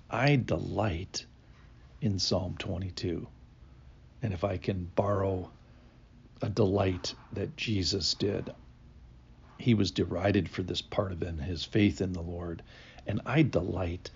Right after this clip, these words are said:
that whatever process you used, dear Lord, to fix sin and to fix death on the cross, I delight in you.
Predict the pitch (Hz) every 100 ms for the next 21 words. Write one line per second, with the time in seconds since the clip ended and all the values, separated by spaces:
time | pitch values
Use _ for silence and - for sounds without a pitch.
0 | - - - 98 - - - - - -
1 | 98 127 151 147 - 113 110 - 95 110
2 | 110 104 101 101 92 87 - - 113 104
3 | 101 95 92 90 92 - - - - -
4 | - - - 135 - - 123 104 101 104
5 | 92 92 - - 107 - 110 101 87 -
6 | - 95 85 87 - 101 80 78 - -
7 | - - - - - - - - - -
8 | 104 92 92 90 92 85 - 82 95 90
9 | 87